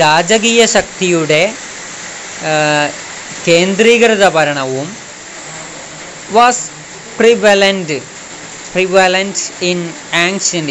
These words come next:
India. പ്രാചീന ഇന്ത്യയിൽ അത് മുഖ്യമായതാണ്. അഥവാ അത് രണ്ടും എന്താണ്, പ്രാചീന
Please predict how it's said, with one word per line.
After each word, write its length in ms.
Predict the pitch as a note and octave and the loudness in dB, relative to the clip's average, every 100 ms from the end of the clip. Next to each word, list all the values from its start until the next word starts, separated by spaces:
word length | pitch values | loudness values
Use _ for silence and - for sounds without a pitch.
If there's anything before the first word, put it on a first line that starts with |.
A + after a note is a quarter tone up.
| C#3 | -4
India. 300 | C#3 C3+ B2 A2+ - - - - | -4 0 0 -2 -10 -14 -8 0
പ്രാചീന 560 | E3 F3+ F#3+ A3+ A#3+ A#3 F#3+ | 4 4 2 -2 -2 -2 -2
ഇന്ത്യയിൽ 540 | F#3 G3+ G3 F#3+ C#3+ C3+ D#3+ B3+ - - - - - | -4 -2 2 2 2 0 -2 -4 -14 -16 -16 -8 -2
അത് 120 | F3 F#3+ F3+ | 0 2 -2
മുഖ്യമായതാണ്. 1000 | - - G#3+ F#3 D#3+ D3+ C#3+ C#3 C#3 B2+ A#2 | -6 -2 0 2 0 0 0 -2 -2 -6 -2
അഥവാ 280 | D#3+ F3 F#3 F3 - - | 2 4 4 2 -4 -2
അത് 120 | E3 G3 F3+ | 0 2 2
രണ്ടും 320 | F3+ F#3+ G#3+ | 2 2 2
എന്താണ്, 380 | F#3 F3 E3+ E3 C#3+ - - - - | 4 2 2 0 -4 -8 -14 -14 -2
പ്രാചീന 500 | D#3+ D#3+ E3+ F3 E3+ | 2 4 2 0 0